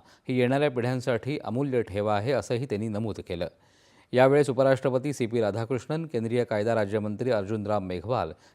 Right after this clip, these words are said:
यांच्यासह अनेक मान्यवर उपस्थित होते. ही प्रत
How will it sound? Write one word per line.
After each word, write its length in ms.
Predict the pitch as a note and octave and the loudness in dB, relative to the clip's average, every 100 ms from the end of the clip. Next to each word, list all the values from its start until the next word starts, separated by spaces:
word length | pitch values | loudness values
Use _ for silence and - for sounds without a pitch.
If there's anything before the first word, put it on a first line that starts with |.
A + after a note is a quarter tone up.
| - | -6
यांच्यासह 520 | A#2+ C#3 B2+ B2+ C#3+ | 0 2 2 2 0
अनेक 320 | - B2 B2+ | -2 -2 -2
मान्यवर 420 | G#2 G2+ C3 G2+ | -4 -4 -2 -2
उपस्थित 340 | F#2 F#2 - F#2 | -4 -6 -10 -10
होते. 240 | F#2+ G2 - _ _ _ _ _ _ _ | -8 -6 -8 _ _ _ _ _ _ _
ही 60 | C#3+ | -2
प्रत 280 | C#3 F3 | 8 8